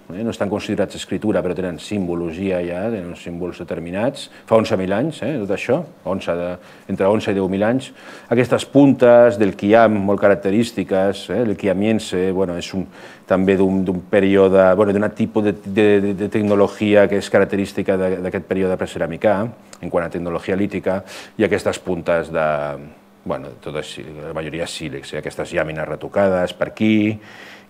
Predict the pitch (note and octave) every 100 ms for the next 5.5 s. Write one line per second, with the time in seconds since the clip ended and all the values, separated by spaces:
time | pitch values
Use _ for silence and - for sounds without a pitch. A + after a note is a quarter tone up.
0 | - B2 A#2 G2+ A2+ - G#2 F#2+ - A#2+
1 | G2 F#2+ F#2+ E2+ D#2 D2+ D2 F2 E2+ F2
2 | E2+ E2+ E2+ - E2+ D2+ C#2+ D2 D2 -
3 | F2 B2+ F2+ F2 F2+ F2+ G2 F#2+ F#2 F#2
4 | E2+ G2+ F#2+ F#2+ F#2+ F#2+ G#2+ F#2 G2 G2
5 | G2 F2+ - F2